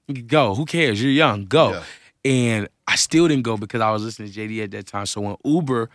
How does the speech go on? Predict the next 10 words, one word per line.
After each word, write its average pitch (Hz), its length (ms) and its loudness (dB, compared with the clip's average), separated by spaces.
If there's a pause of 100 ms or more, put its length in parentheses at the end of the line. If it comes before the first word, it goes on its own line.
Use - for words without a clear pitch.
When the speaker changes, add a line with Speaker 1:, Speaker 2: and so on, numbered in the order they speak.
(360)
Speaker 1:
when 117 260 -6 (180)
we 113 100 -12
fast 120 440 0
forward 147 400 0
and 113 200 -8
Uber 139 260 0
start 113 280 -4
taking 117 300 -6
off 113 280 -2
and, 101 140 -8